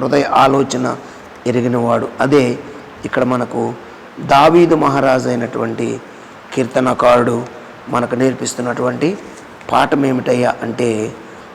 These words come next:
ఏమంటున్నాడు తెలుసా? "యెహోవా, నీవు నన్ను పరిశోధించి తెలుసుకొని ఉన్నావు.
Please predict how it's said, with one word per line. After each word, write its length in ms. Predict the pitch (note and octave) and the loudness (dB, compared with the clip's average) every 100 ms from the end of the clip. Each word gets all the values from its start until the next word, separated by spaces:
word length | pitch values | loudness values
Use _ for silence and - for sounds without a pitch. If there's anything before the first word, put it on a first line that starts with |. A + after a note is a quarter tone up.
| - | -2
ఏమంటున్నాడు 520 | C3 C#3 B2+ B2+ B2+ | 2 2 2 0 -2
తెలుసా? 520 | A#2 A2+ - A2+ A2 A2+ - - - - - | -2 -4 0 0 0 -6 -16 -20 -20 -20 -14
"యెహోవా, 500 | A2+ B2 B2+ C3+ D3+ - - - - - | -4 2 4 4 2 -2 -14 -18 -18 -8
నీవు 380 | A#2+ D3 E3 D#3 | 0 4 4 4
నన్ను 300 | C#3+ B2+ A#2+ | 2 0 -4
పరిశోధించి 840 | - A#2 - A#2+ A#2+ A2 G#2+ A2+ G#2 - - - - - - | -4 -4 -4 -4 -4 -6 -6 -8 -8 -14 -20 -20 -20 -6 2
తెలుసుకొని 520 | E3 F3+ - D#3+ C3+ | 2 2 2 2 2
ఉన్నావు. 480 | A#2+ A#2 A2 A2 | 0 0 -2 -4